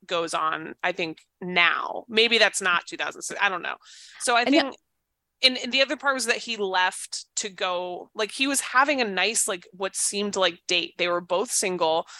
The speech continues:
Speaker 1: They're getting sushi, and he left in the middle of it. She was like, "Oh no, we're done. Like, go for it. Like, whatever," to go meet up with the woman that cheated on him. And that also, I was like,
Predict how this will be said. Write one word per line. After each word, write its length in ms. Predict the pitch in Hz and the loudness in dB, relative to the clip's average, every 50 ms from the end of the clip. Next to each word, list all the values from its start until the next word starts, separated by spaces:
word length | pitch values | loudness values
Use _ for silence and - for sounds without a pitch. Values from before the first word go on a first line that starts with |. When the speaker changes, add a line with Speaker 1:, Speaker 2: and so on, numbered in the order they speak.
| - - - | -14 -6 -4
Speaker 1:
They're 100 | 185 180 | -4 -4
getting 360 | 175 - 170 165 185 214 233 | -2 0 0 0 2 0 0
sushi, 680 | - - - 185 175 175 - - 170 160 160 160 170 - _ - - - - - _ _ _ - | 0 -2 -2 -2 -2 -2 -2 -2 -2 -2 -4 -4 -6 -8 _ -18 -20 -20 -20 -20 _ _ _ 0
and 160 | 190 185 175 180 | 0 0 0 0
he 240 | - - 220 214 | -2 -2 0 0
left 1000 | 196 196 190 190 196 208 233 220 190 160 180 - - - - - - - - - _ _ _ - | 0 -2 -4 0 2 4 6 8 8 6 4 2 -2 -4 -4 -2 -2 -4 -4 -8 _ _ _ 0
in 140 | 208 208 208 | 0 2 2
the 80 | 196 | 0
middle 400 | 196 196 208 233 240 240 220 185 | 0 2 2 2 2 2 0 0
of 120 | 151 147 151 | -2 -4 -4
it. 260 | 143 160 180 220 - _ _ _ _ _ _ _ _ _ _ _ _ _ _ _ _ _ _ _ - | -4 -2 -2 -4 -6 _ _ _ _ _ _ _ _ _ _ _ _ _ _ _ _ _ _ _ -8
She 260 | - - - 277 262 | -6 -4 -2 -2 -2
was 120 | 240 - | -2 -2
like, 120 | 226 202 - | -2 -2 0
"Oh 160 | 339 370 320 | 0 0 0
no, 120 | 349 381 349 | 0 -2 -2
we're 100 | 311 302 | -4 -4
done. 380 | - 359 330 320 277 247 240 240 | -2 -2 -2 -2 -4 -8 -8 -8
Like, 180 | - 294 269 | -8 -8 -6
go 140 | - 320 330 | -6 -6 -6
for 240 | 294 - - 269 247 | -6 -4 -4 -2 0
it. 100 | 226 - | 0 -2
Like, 140 | - 208 214 | -2 -2 0
whatever," 340 | 226 233 226 190 185 175 - - - - - - - _ _ _ - - | 2 2 4 4 4 2 0 -4 -18 -20 -20 -20 -20 _ _ _ -2 0
to 140 | - 247 | 0 0
go 300 | 220 196 233 220 220 220 | 2 4 4 4 4 4
meet 220 | 214 214 214 214 202 | 2 0 0 2 2
up 180 | 208 208 - - | 2 0 0 -4
with 160 | 202 185 - | -8 -6 -6
the 80 | 208 190 | -6 -6
woman 260 | 196 185 180 175 170 | -4 -4 -4 -4 -4
that 140 | 165 - - | -6 -4 -2
cheated 380 | - - - 220 208 180 156 151 | -2 -2 -2 -2 -4 -4 -4 -4
on 180 | 135 139 147 | -2 -2 -2
him. 320 | - 143 165 175 202 196 - _ _ _ _ _ _ - | -2 -2 -4 -4 -6 -10 -12 _ _ _ _ _ _ 0
And 500 | 180 190 185 180 180 170 170 165 170 180 - - - - - _ _ _ _ - | 2 4 6 6 4 4 2 0 -2 -4 -4 -4 -4 -4 -8 _ _ _ _ -4
that 280 | 196 185 202 202 202 - - | 2 6 6 6 6 6 4
also, 280 | 190 185 185 - 196 | 2 2 2 0 0
I 60 | 175 | -2
was 140 | 170 170 - | -2 -2 -2
like, 220 | 175 160 160 - | -4 -4 -6 -6